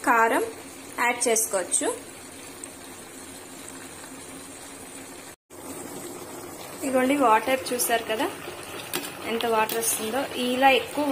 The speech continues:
వాటర్ బయటకు వచ్చి మొత్తం మటన్ అంతా ఉడుకుతుంది. సౌండ్ వస్తుందా?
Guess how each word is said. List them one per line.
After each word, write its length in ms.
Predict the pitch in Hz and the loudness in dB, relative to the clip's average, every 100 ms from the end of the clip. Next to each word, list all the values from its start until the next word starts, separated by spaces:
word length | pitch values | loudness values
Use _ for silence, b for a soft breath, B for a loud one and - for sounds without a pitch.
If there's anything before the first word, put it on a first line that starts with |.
| 240 | 8
వాటర్ 300 | 233 226 240 | 6 4 4
బయటకు 300 | 226 226 - 247 | 4 4 2 0
వచ్చి 240 | 240 339 427 453 - - - - - - - - 220 | 0 0 0 -2 -10 -10 -10 -12 -10 -10 -8 -4 -2
మొత్తం 360 | 220 - 294 285 262 | 0 4 6 6 6
మటన్ 320 | 226 214 247 240 | 4 4 2 2
అంతా 300 | 240 240 320 381 - | 0 2 2 2 0
ఉడుకుతుంది. 640 | 254 247 254 226 220 202 277 480 - - - - - - - - - - - - - - - - 175 - - - | 0 0 -2 -2 -2 2 2 2 -4 -12 -12 -12 -12 -12 -12 -10 -10 -10 -8 -6 -6 -6 -10 -10 -10 -10 -6 -2
సౌండ్ 240 | 247 233 233 | 0 0 0
వస్తుందా? 400 | 226 - 220 208 | -2 -4 -6 -6